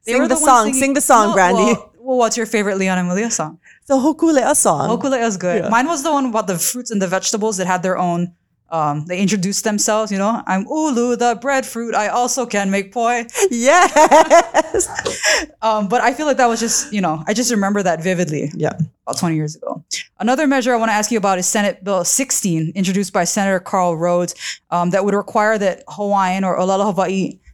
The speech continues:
Speaker 1: version of a law be held binding if the law in question was originally drafted in Hawaiian and then translated into English. I wasn't as familiar with this one. Do you think there are enough of these laws drafted in Hawaiian where something like this would be relevant today?
Speaker 2: <gasps> Wow, that's a great question.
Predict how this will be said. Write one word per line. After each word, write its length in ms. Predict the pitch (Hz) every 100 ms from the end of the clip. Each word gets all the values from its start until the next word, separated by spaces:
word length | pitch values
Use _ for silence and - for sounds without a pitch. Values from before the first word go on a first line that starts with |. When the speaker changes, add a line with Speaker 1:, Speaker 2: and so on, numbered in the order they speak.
| - 180
Speaker 1:
version 360 | 226 240 247
of 160 | 202 190
a 80 | 185
law 400 | 180 156 151 151
be 140 | 180
held 240 | 180 180
binding 480 | 156 170 175 165 139
if 120 | 170
the 80 | -
law 200 | 175 170
in 80 | 180
question 320 | 180 196 190
was 140 | 180 180
originally 440 | 175 190 196 180
drafted 600 | 156 160 165 - 175 156 - - _
in 100 | -
Hawaiian 420 | 175 185 175 175 175
and 140 | 180
then 180 | 202 202
translated 560 | 208 180 180 180 170
into 280 | 160 170 170
English. 640 | 156 180 170 160 - - - -
I 60 |
wasn't 300 | 220 277 339
as 180 | 220 233
familiar 320 | 247 226 226
with 140 | 180 160
this 200 | 196 202
one. 100 | 185
Do 80 | 202
you 60 |
think 180 | 208 269
there 340 | 285 247 - _ -
are 220 | 202 240
enough 300 | 233 233 240
of 100 | 202
these 180 | 220 185
laws 300 | 185 196 180
drafted 340 | 185 185 196
in 60 | 180
Hawaiian 420 | 180 175 175 175
where 100 | 175
something 260 | 202 185 185
like 160 | 175
this 160 | 175 165
would 120 | 170
be 100 | 160
relevant 480 | 156 156 160 175 -
today? 340 | 196 185 196 - _ -
Speaker 2:
<gasps> 400 | - - - -
Wow, 140 | 190
that's 200 | 175 -
a 60 | 285
great 200 | 208 196
question. 560 | 185 - - 135 151